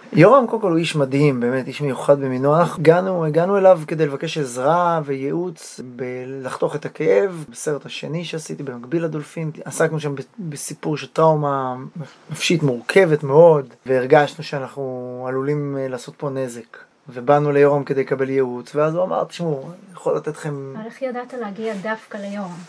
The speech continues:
Speaker 1: אה, הוא פסיכולוג מאוד מפורסם, יש לו מכון שנקרא אלף דרכים, אם אני לא טועה, הוא היה ראש היחידה לתגובות קרב בצה"ל הרבה מאוד שנים. אה, מפה לשם אמרו לי כמה אנשים, "זה בן אדם שיכול לעזור לך", כי הוא כבר התחיל לחקור את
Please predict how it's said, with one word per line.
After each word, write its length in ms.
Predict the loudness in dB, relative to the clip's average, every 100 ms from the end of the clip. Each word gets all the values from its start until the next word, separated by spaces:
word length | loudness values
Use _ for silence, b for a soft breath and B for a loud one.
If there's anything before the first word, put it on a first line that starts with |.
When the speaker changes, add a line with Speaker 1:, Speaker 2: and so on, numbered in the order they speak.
| 0
Speaker 1:
אה, 280 | 6 8 8
הוא 120 | 6
פסיכולוג 380 | 2 4 4 6
מאוד 220 | 6 6
מפורסם, 640 | 4 -2 -8 2 6 6 2
יש 120 | -4
לו 60 |
מכון 340 | -6 -2 -2 0
שנקרא 680 | -4 -4 0 2 2 0 2
אלף 260 | 2 2
דרכים, 400 | -2 -6 -4 -2
אם 100 | -2
אני 120 | -2
לא 120 | 0 -2
טועה, 240 | 0 0
הוא 100 | 2
היה 120 | 2
ראש 240 | 2 0 -2
היחידה 320 | -4 2 2
לתגובות 420 | 2 -4 -8 -8
קרב 300 | -4 -2 -2
בצה"ל 360 | -6 4 6 6
הרבה 220 | 4 0
מאוד 200 | 0 -6
שנים. 440 | -8 -8 -10 -10
אה, 60 | -10 -10 -10 -10 -10
מפה 340 | -6 2 2
לשם 340 | 2 0 0 0
אמרו 280 | -2 -2
לי 420 | -2 -2 -2 -4 -6
כמה 240 | 0 0 0
אנשים, 480 | -4 -8 -6 -6 -4
"זה 260 | -2 -2 -2
בן 120 | -8
אדם 260 | -6 -8
שיכול 280 | -8 -8 -6
לעזור 260 | -4 -4 -4
לך", 100 | -6
כי 100 | -8
הוא 120 | -8 -8
כבר 240 | -6 0 0
התחיל 240 | 0 -8
לחקור 360 | -10 -6 -2
את 100 | -2